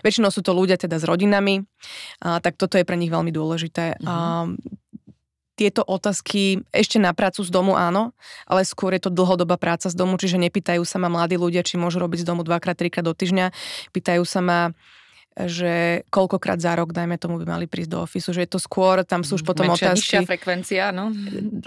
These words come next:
Speaker 1: Takzvaný remote work, to znamená, že naozaj práca úplne na diaľku. Čiže ten aspekt práce z domu je posunutý úplne inde. No a napríklad na parking sa nepýtajú vôbec.
Speaker 2: Mhm.
Speaker 1: Že tam skôr potom je otázka, že či môžu parkovať bicykel.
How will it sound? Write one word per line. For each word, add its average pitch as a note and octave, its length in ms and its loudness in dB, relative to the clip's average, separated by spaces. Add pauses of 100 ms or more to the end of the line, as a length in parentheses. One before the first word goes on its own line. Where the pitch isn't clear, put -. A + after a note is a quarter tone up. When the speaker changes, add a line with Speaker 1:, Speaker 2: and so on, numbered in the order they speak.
(280)
Speaker 1:
Takzvaný F3+ 460 2
remote F3 320 2
work, E3 320 -2
to - 100 -6
znamená, F3 300 0
že E3+ 100 2
naozaj E3+ 300 2
práca E3 340 0
úplne F#3 380 0
na E3 80 2
diaľku. E3+ 560 0 (720)
Čiže F3 240 -6
ten F#3 140 0
aspekt F3 340 -2
práce F3+ 240 0
z E3 60 -4
domu F3+ 420 2
je F3+ 80 0
posunutý F3 480 -2
úplne F3+ 240 0
inde. F3+ 400 0 (420)
No F#3+ 120 2
a F3+ 40 6
napríklad F3+ 380 2
na F3 60 2
parking F3+ 340 -2
sa E3+ 160 0
nepýtajú E3+ 340 0
vôbec. E3 460 -2 (480)
Speaker 2:
Mhm. C#3 400 -4
Speaker 1:
Že F#3+ 140 -6
tam F3 140 0
skôr F#3 220 -2
potom F3+ 300 -2
je E3+ 80 0
otázka, E3+ 320 -4
že E3+ 100 -2
či F3+ 140 -4
môžu E3+ 180 -2
parkovať D#3+ 400 -4
bicykel. G3 540 -2